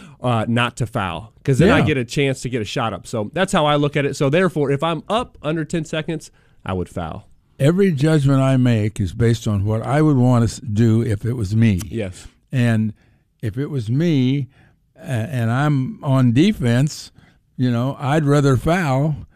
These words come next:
Speaker 2: 'cause I don't think you can make, first of all, there's one consideration nobody ever brings up, and that's, it, it actually happened in this game. You can miss the first free throw.
Speaker 1: Yeah.
Speaker 2: Then that really puts you at a disadvantage, you know.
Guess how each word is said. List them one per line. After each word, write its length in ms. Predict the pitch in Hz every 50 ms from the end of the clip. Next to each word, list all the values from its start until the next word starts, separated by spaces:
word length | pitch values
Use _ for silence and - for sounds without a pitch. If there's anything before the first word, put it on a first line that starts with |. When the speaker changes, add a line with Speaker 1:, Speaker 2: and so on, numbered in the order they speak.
| _ _
Speaker 2:
'cause 160 | - 131 123 120
I 140 | 131 135 156
don't 220 | 165 143 139 135
think 220 | - 147 147 131 113
you 100 | 139 131
can 180 | - 143 123 120
make, 220 | 131 131 139 123 - - - - _ _
first 260 | - 226 269 247 - -
of 120 | 160 139
all, 340 | 143 131 131 131 131 120 - - _ _ _ -
there's 180 | 127 120 110
one 200 | 135 185 220 226
consideration 720 | 175 160 143 - - 175 165 156 143 143 143 127 - 135 127
nobody 340 | 131 127 123 123 123 123 120
ever 140 | 117 113 113
brings 300 | 110 117 117 113 101 117
up, 160 | 165 196 202
and 120 | 117 107 113
that's, 200 | 131 147 139 -
it, 320 | - 131 131 123 - 127
it 140 | 143 147 139
actually 340 | 139 143 156 143 - 139 123
happened 320 | 131 160 170 170 - 139 123
in 40 | 120
this 220 | 117 113 - -
game. 260 | 160 175 175 135 101 - - - _ -
You 140 | 131 123 160
can 280 | - - 120 113 117
miss 280 | 131 156 170 - - -
the 80 | - 98
first 340 | - - 135 123 113 -
free 240 | - - 120 127 160 160
throw. 220 | - - 104 90
Speaker 1:
Yeah. 180 | - 101 131 131 - - - - - - _ _ _ _ _ _ _ -
Speaker 2:
Then 240 | 98 123 170 190
that 220 | - 143 170 160 131
really 180 | 139 175 175 151
puts 280 | 110 117 123 107 -
you 80 | - 117
at 60 | 101
a 80 | 104 104
disadvantage, 760 | 98 107 98 - 120 101 117 107 101 92 90 90 82 - 110
you 80 | 110
know. 260 | 104 101 98 101 110